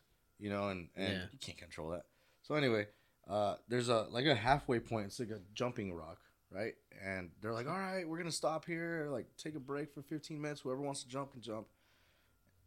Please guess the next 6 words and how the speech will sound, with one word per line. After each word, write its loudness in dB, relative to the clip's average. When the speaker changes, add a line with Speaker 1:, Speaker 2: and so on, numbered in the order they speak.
Speaker 1:
Water's 0
fast, -2
like, -4
fucking 0
fast. -12
So 0